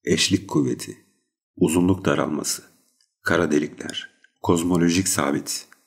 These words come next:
astrofiziksel gerçeklik, uzay zaman bütünlüğü, özel görelilik teorisi, genel görelilik teorisi, kozmik ışınlar, atomik saatler, hayal gücü, deha, çekirdek ayrışması,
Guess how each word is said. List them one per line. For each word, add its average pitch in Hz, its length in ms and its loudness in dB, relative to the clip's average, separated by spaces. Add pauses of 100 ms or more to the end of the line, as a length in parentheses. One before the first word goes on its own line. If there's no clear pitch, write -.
(320)
astrofiziksel 90 880 0
gerçeklik, - 760 -4 (440)
uzay 92 400 2
zaman 85 420 2
bütünlüğü, 69 540 -6 (560)
özel 90 440 4
görelilik 80 540 4
teorisi, - 480 -4 (640)
genel 92 360 4
görelilik 78 500 4
teorisi, - 600 -6 (340)
kozmik 82 460 0
ışınlar, - 600 -4 (380)
atomik 82 400 2
saatler, - 680 -6 (420)
hayal 87 300 4
gücü, - 280 -2 (600)
deha, 78 460 0 (800)
çekirdek - 520 2
ayrışması, - 840 -4